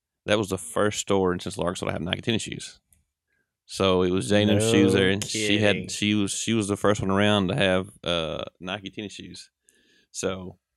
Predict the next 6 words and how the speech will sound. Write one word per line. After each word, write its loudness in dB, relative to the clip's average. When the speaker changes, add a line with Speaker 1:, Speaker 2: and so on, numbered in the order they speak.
Speaker 1:
um, 0
it's, -6
it's -2
been 2
great. 4
Um, -2